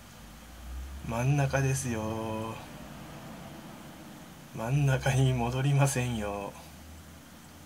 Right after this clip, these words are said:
ちょっとこれ困ったな。ちょっと、はい、はい、戻った。外部マイク、時間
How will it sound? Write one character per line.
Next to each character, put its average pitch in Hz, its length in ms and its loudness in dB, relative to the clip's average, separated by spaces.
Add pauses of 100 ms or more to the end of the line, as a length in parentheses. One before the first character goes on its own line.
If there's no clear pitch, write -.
(100)
ち - 60 -12
ょ - 20 -12
っ - 20 -16
と - 100 -4
こ 113 80 0
れ 107 80 0
困 107 220 -4
っ 98 100 -6
た 92 100 -8
な。 - 100 -12 (640)
ち - 80 -8
ょ 127 40 -10
っ - 20 -12 (140)
と、 131 60 -10
は 123 120 -6
い、 - 40 -6
は 104 60 -8
い、 - 20 -10
戻 104 80 -10
っ 107 40 -14 (2250)
た。 - 80 2
外 151 220 8
部 151 120 6
マ 143 180 10
イ 123 80 4
ク、 - 280 0 (600)
時 143 140 4
間 143 520 8